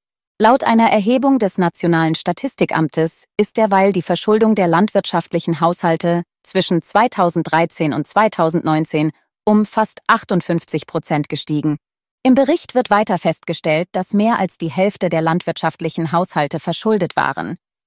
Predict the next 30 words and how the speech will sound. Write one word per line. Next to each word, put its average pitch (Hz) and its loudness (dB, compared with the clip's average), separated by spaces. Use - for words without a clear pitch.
wobei 226 2
der 240 0
durchschnittliche 214 -2
ausstehende 196 0
Kredit 185 -4
pro 190 -2
Haushalt 208 2
im 180 0
Jahr 170 0
zweitausendachtzehn 196 -2
bei 165 4
vierundsiebzigtausendeinhunderteinundzwanzig 175 0
Rupien, 165 2
circa 156 0
achthundertzwanzig 160 -2
Euro, 160 2
lag. 156 0
Das 185 2
durchschnittliche 202 2
Haushaltseinkommen 156 2
im 156 2
ländlichen 170 4
Indien 156 4
beträgt 170 0
indes 170 2
wenig 185 4
mehr 170 4
als 151 -2
dreihunderttausend 165 2
Rupien, 147 2